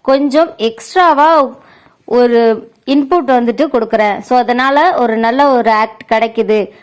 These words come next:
நல்ல ஒரு இன்புட் ரசிகர்களுக்கு கிடைக்குது. So, ரசிகர்கள் வந்து பாத்தீங்கன்னா இந்த ஒரு சீனை லைக் பண்றாங்க. அபிராமி மேமும் நானும் நடிக்கிற சீனை லைக் பண்றாங்க அப்படின்னா கண்டிப்பா வந்துட்டு அதுக்காக இன்னும் கொஞ்சம் எக்ஸ்ட்ராவா எஃபர்ட் போடுவேன் அப்படின்னு சொல்லிட்டு கார்த்திக் அவர்கள் சொல்லியிருக்காரு.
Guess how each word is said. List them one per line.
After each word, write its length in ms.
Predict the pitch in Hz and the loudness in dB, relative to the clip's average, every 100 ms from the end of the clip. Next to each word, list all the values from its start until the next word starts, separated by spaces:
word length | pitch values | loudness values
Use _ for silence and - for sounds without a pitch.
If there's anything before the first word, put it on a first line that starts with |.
| _ | _
நல்ல 280 | 226 262 294 | -4 0 2
ஒரு 140 | 277 | 2
இன்புட் 320 | 254 240 294 | 0 -2 -4
ரசிகர்களுக்கு 800 | 247 240 240 349 339 294 247 247 | 0 0 2 2 2 0 -2 0
கிடைக்குது. 320 | 226 214 220 | 0 0 -2
So, 220 | 220 220 220 | -2 0 0
ரசிகர்கள் 680 | 214 214 269 311 294 302 | -2 -4 -2 0 2 0
வந்து 240 | 277 262 254 | 0 0 0
பாத்தீங்கன்னா 400 | 254 240 240 247 | -2 -2 -2 -2
இந்த 180 | 254 226 | 0 -2
ஒரு 160 | 214 254 | -2 -4
சீனை 220 | 269 269 233 | -2 0 0
லைக் 140 | 233 | -2
பண்றாங்க. 420 | 247 220 214 202 208 | -4 -2 -2 0 0
அபிராமி 480 | 196 220 262 269 | 0 0 0 0
மேமும் 300 | 262 233 240 | 0 0 -2
நானும் 320 | 233 214 226 226 | -2 -2 -2 -2
நடிக்கிற 300 | 208 208 220 | -2 -4 -6
சீனை 240 | 220 233 220 | -4 -2 0
லைக் 140 | 208 208 | -2 -4
பண்றாங்க 440 | 220 220 214 208 202 | -6 -2 -2 -2 -2
அப்படின்னா 320 | 185 190 262 - - - - _ | -2 -2 -4 -6 -20 -20 -20 _
கண்டிப்பா 500 | 269 294 370 349 294 | -4 -2 0 0 0
வந்துட்டு 400 | 247 226 294 294 - - - - _ - 220 | -2 -2 -2 -4 -12 -20 -20 -20 _ -6 -6
அதுக்காக 320 | 208 262 247 | -2 0 0
இன்னும் 380 | 277 254 285 294 | 0 0 0 0
கொஞ்சம் 260 | 247 247 | 0 0
எக்ஸ்ட்ராவா 460 | 240 - 247 240 240 | 0 -2 -2 2 2
எஃபர்ட் 400 | 220 214 233 233 | 0 -2 -4 -2
போடுவேன் 320 | 208 196 196 202 | -4 -2 -4 -4
அப்படின்னு 260 | 202 220 | -2 -2
சொல்லிட்டு 300 | 196 185 226 226 | -2 -2 0 0
கார்த்திக் 280 | 214 214 208 | -4 -2 -2
அவர்கள் 320 | 196 190 190 | -2 -2 -4
சொல்லியிருக்காரு. 560 | 190 190 185 185 208 | -2 -4 -2 -2 -2